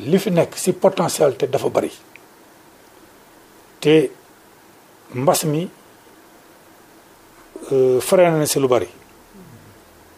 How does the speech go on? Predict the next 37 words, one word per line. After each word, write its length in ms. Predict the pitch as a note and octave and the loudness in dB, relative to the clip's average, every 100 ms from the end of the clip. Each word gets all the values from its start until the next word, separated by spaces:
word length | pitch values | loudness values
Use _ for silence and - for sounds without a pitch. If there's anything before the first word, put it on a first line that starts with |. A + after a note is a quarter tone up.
| - - - - - - - | -20 -20 -20 -20 -20 -20 -8
Kon 160 | C#3 | -6
tey 160 | C3+ D#3 | 4 2
bu 100 | D3+ | 4
Yàlla 220 | D#3+ D#3 | 4 4
defee 380 | C#3 - C3+ C#3 - - - - - - - - - - - - | 2 4 2 2 -4 -20 -20 -20 -20 -20 -20 -20 -20 -20 -20 -20
fongib 500 | - - D#3+ C#3+ A2+ - - - B2 | -16 0 2 2 -2 -12 -20 -18 -4
ñëw, 260 | B2+ B2 F#2+ - - - - - | 2 2 0 -16 -20 -20 -20 -14
ma 100 | A2+ | -6
dem 180 | B2 C3+ | -2 0
réunion 360 | C3 B2+ B2+ B2+ | 4 2 2 -2
keroog, 260 | B2+ A2+ G#2 - - - - | 0 -2 -2 -10 -20 -18 -2
daanaka 300 | D3 E3 E3 | 0 2 2
Kër 100 | E3 | 2
Massar 280 | D#3 E3 D3 | 4 4 4
yi 80 | |
yëg 160 | C3+ C#3+ | 4 0
nañ 140 | B2 F#2+ | 0 -4
ko. 80 | - - - - - - - - _ _ - - - - - - - - - - B2 A2 | -12 -20 -20 -20 -20 -20 -20 -20 _ _ -20 -20 -20 -20 -20 -20 -20 -20 -20 -20 -10 0
Tey 140 | F3 | 2
jii 120 | D3 | 6
am 120 | E3 F3+ | 6 6
na 100 | F#3+ | 6
nu 100 | F#3 | 6
mu 60 | |
doon 140 | F3 E3 | 6 4
demee 200 | D3+ D3 | 4 2
tey 160 | C#3 C3 | 2 2
jii, 160 | A#2 - - - - - | 0 -10 -16 -20 -20 -2
arène 280 | F3 F3 F3+ | 4 4 6
bi 80 | D#3 | 6
laay 180 | D3+ C#3 | 6 4
ubbi, 180 | A#2+ A#2 | 2 4
day 140 | D3+ | 4
fees 200 | D#3+ A#2+ | 4 2
del. 200 | B2 C3 - - - - - - - - - G#2 G2+ - | 2 0 -4 -20 -20 -20 -20 -20 -20 -20 -20 -20 -20 -10
Mais 120 | G2+ | -2
nag 140 | F3+ | 0